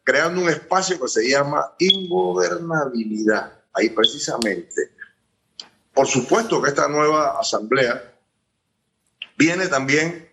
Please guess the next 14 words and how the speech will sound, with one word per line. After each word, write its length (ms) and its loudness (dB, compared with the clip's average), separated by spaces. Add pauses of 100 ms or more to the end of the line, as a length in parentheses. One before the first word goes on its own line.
(140)
con, 180 2 (220)
con 180 2
un 300 0
hálito 360 2
de 120 4
renovación 880 0 (640)
de 120 2
su 200 0
imagen 680 2 (100)
ante 680 2
el 140 0
público. 320 2
Sin 180 0
embargo, 560 0